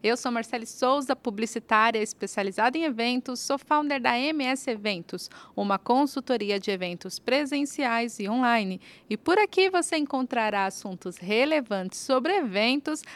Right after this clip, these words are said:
além de dicas para te ajudar a criar experiências memoráveis.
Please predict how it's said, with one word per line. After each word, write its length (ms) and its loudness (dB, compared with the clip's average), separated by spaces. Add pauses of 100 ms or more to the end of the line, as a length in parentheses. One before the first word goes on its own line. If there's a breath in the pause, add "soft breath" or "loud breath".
(140 loud breath)
além 340 4
de 140 0
dicas 440 -2
para 280 2
te 160 -2
ajudar 520 2
a 80 0
criar 460 2
experiências 1040 -2
memoráveis. 920 2